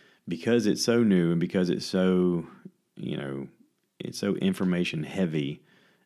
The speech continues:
uh, it requires a separate line to be done that's completely separate from your neighbors. Like, we gotta have a technician come out,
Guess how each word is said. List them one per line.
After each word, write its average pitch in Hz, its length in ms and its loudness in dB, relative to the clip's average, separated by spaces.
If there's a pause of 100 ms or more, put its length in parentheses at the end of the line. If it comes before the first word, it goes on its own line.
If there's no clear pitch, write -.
(100)
uh, 76 400 -4
it 90 60 -2
requires 87 600 0
a 76 60 -6
separate - 600 -4
line 82 540 0
to 78 100 -10
be 73 180 -6
done 71 600 -8 (100)
that's - 600 -8
completely 82 520 -2
separate 80 320 -6
from 78 140 -8
your 73 100 -6
neighbors. 73 440 -4
Like, 67 140 -10
we 80 80 -6
gotta 80 160 -2
have 76 120 -6
a 69 40 -8
technician 80 400 -8
come 76 160 -4
out, 76 320 -2